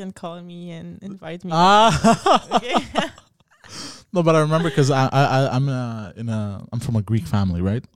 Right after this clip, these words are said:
Speaker 2: So in a Greek fam-, household, the woman cooks. You know what I mean? So before, when I lived with my mother, my brothers and I, we almost used to never cook, or we'd cook, like, small stuff. You know what I mean? And, uh, and I wouldn't realize the mess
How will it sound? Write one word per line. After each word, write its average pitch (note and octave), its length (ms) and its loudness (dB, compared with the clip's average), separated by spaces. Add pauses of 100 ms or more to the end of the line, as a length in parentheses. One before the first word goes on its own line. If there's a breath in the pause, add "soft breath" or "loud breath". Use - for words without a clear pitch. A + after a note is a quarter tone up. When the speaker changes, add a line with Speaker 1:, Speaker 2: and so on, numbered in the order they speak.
Speaker 2:
So G#2 320 -2
in G#2 100 0
a G2+ 60 0
Greek A2+ 240 -4
fam-, G#2 240 -2
household, C3 540 -10 (120)
the F2 80 -12
woman G2 280 0
cooks. - 500 -10 (460 soft breath)
You A2 40 -10
know A2 60 0
what G#2 80 2
I G#2 60 0
mean? A#2+ 180 0 (380 loud breath)
So G#2+ 320 0
before, A2+ 260 -4
when B2 100 -2
I A2 60 -4
lived G#2+ 220 -6
with G#2 120 -12
my G2 80 -4
mother, A2 380 -4 (160)
my G2+ 140 -8
brothers A2 260 -4
and F#2+ 140 0
I, A#2 240 -4
we A2+ 100 -6
almost A2+ 320 -2
used A2+ 240 -4
to G#2+ 460 0
never G#2 180 -2
cook, - 260 -8
or F#2+ 100 -8
we'd G2 240 -14
cook, - 360 -2
like, F2 160 -12
small G2 320 -2
stuff. - 320 -14
You G2+ 60 -4
know G2+ 80 0
what A2 80 0
I G#2 40 -2
mean? B2+ 160 -2 (920)
And, G#2 300 -10
uh, D#2+ 320 -14 (420 loud breath)
and B2+ 60 -2
I - 40 0
wouldn't D3+ 240 4
realize C#3 400 2
the G2+ 120 -4
mess A#2 760 0